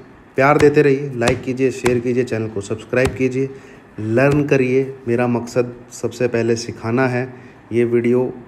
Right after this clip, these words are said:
इसीलिए मैंने आपके साथ share करी थी कि इसको देखिए, ठीक है। ये सब मेरी अपनी studies हैं, बहुत मेहनत कर कर के मैंने खोजी हैं, ठीक है, जो आपको सीधा मैंने YouTube में डाली हुई है।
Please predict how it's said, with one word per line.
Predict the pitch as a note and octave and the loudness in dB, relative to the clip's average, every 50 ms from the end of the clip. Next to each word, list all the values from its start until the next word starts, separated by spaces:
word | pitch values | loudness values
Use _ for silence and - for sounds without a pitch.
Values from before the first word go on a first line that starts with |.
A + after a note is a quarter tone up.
| - - - | -16 -12 -10
इसीलिए | A#2+ - - C3+ C3+ C3+ B2+ | -8 -4 -2 0 2 2 2
मैंने | B2 A#2+ A#2+ A2+ | 2 0 0 0
आपके | A2+ A2 - - A2+ | -2 -4 -4 -6 -6
साथ | - A#2 A2 G#2+ | -4 -4 -6 -6
share | - - - G#2+ G#2+ G#2+ | -6 -6 -4 -4 -4 0
करी | - A2+ G#2 G#2+ G#2 | -2 -2 -2 -2 -4
थी | G#2+ - A2+ A2+ - - - - - - - - - - | -4 -6 -6 -6 -6 -12 -18 -20 -20 -20 -20 -20 -12 -6
कि | - | -6
इसको | A2+ A2 A2 - A#2+ A#2 | -6 -4 -2 -4 -4 -2
देखिए, | G#2 G2+ G2 G2 G2 A2+ A#2 B2+ C3+ - - - - - - - - - - - - | 0 -2 -2 -2 0 -2 -2 -2 -2 -6 -12 -18 -20 -20 -20 -20 -20 -20 -20 -20 -12
ठीक | - A#2 B2 C3 | -10 -6 -4 -2
है। | C3 | 0
ये | B2+ C3 C3 | 2 2 2
सब | - C#3+ C#3+ C#3+ | 2 0 0 0
मेरी | B2+ B2 B2 B2 C3+ C3+ C3+ C3 - - - - - - B2+ | 2 2 2 2 2 2 0 -2 -6 -10 -18 -20 -10 -10 -10
अपनी | A#2+ - - - D3 D3 D3+ D3 | -10 -6 -2 2 4 4 4 4
studies | C#3 C#3+ - C3 A#2+ A#2+ B2 B2+ B2 A#2 A#2 | 2 0 2 0 2 2 2 0 0 0 0
हैं, | A#2 A2+ A#2 A#2 - - - - - - - - - - - - - | -2 -2 -2 -6 -12 -18 -20 -20 -20 -20 -20 -20 -20 -20 -20 -12 -8
बहुत | A#2+ A2+ G#2 - - - C3+ C#3 - B2+ | -6 -6 -6 -6 -4 -4 -4 -4 -2 -4
मेहनत | A#2+ A2 G#2 A2 A2+ B2 A#2 - | -4 -2 -2 -2 -2 -4 -4 -2
कर | - A#2 A2+ | -2 -2 -2
कर | A2 A#2+ A2+ A2 | 0 -2 -2 -2
के | A2+ A#2+ G#2+ | -2 -2 -2
मैंने | G#2+ G#2 G2+ G#2 | -2 -2 -4 -6
खोजी | G2+ - - G2 F#2 F#2+ | -8 -8 -10 -8 -8 -6
हैं, | F#2 E2+ - - - - - - - - - - - - - - | -8 -8 -10 -14 -20 -20 -20 -20 -20 -20 -20 -20 -20 -20 -14 -12
ठीक | - B2 - A#2+ | -12 -6 -4 -4
है, | F2+ - - - - - - - - - - | -6 -6 -10 -16 -20 -20 -20 -20 -20 -16 -4
जो | - A#2 | 0 0
आपको | A#2+ A#2+ A#2+ A#2+ C#3 | 0 0 0 -2 -4
सीधा | C3 - - - C#3+ C#3 C#3+ C3+ | -4 -4 -4 -4 0 2 2 2
मैंने | B2+ C3 B2+ B2 A#2 | 2 2 0 2 2
YouTube | A#2+ A#2 A#2 A#2 A2 G#2+ | 2 2 0 -2 -2 -2
में | A2 G#2+ G2 | -2 -4 -4
डाली | F#2+ F2+ F2 F2+ | -4 -6 -6 -6
हुई | F2+ E2+ D#2+ | -8 -10 -10
है। | D#2 | -14